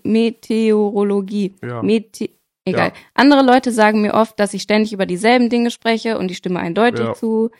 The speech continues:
Speaker 1: Ähm, als ich klein war, habe ich gern Rollenspiele mit anderen Kindern
Speaker 2: Nee.
Speaker 1: gespielt.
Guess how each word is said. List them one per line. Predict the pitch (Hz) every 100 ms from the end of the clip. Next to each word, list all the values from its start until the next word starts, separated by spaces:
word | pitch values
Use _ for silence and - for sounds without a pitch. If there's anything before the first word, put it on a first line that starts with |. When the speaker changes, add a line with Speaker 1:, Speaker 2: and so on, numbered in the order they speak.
| _ _ _ _ _ -
Speaker 1:
Ähm, | 202 202 196 196 196 _
als | 196 196
ich | 190 -
klein | 220 208 214
war, | 202 196
habe | 175
ich | -
gern | 170
Rollenspiele | 175 202 226 233 - 214
mit | 190
anderen | - 175 185
Kindern | - 269 277 269
Speaker 2:
Nee. |
Speaker 1:
gespielt. | 262 - 254 262 262 -